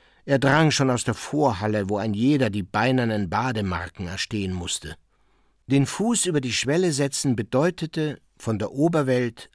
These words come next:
Abschied nehmen. Danach bewahrte einen nichts mehr vor der überwölbten Wassermasse im Innern. Sie war der Sitz einer schälen Göttin, die darauf aus war, uns an die Brust zu legen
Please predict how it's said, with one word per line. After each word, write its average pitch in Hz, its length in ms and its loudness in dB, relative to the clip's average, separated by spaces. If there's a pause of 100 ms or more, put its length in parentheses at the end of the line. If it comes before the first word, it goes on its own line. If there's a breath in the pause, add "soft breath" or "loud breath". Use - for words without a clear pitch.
Abschied - 500 -4
nehmen. 78 380 -10 (960 loud breath)
Danach 151 400 4
bewahrte 143 580 2
einen 127 300 2
nichts - 400 2
mehr 131 260 4
vor 123 200 0
der 113 120 0
überwölbten 113 840 -2
Wassermasse 101 640 -2
im 123 180 -2
Innern. 82 420 -2 (480 loud breath)
Sie 110 200 -2
war 117 160 4
der 123 160 4
Sitz 143 400 2
einer 110 240 0
schälen 135 640 4
Göttin, 143 460 0
die 127 120 -2
darauf 101 400 -2
aus 131 340 0
war, 135 360 0
uns 127 260 -2
an 104 140 -4
die 92 80 -4
Brust 110 480 -4
zu - 160 0
legen 120 460 2